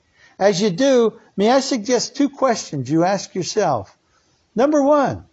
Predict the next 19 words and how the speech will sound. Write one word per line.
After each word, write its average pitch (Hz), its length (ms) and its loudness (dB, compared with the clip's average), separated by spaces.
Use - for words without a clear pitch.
does 196 200 2
the 190 120 2
way 247 240 4
I'm 262 220 2
living 190 460 2
my 151 180 2
life 147 480 0
reflect 165 500 -2
being 220 360 0
a 131 120 -6
true 214 320 -2
disciple 226 760 0
submitted 185 640 0
under 196 280 0
the 180 160 0
lordship 180 560 0
of 135 100 -2
Jesus 156 460 -4
Christ? - 680 -4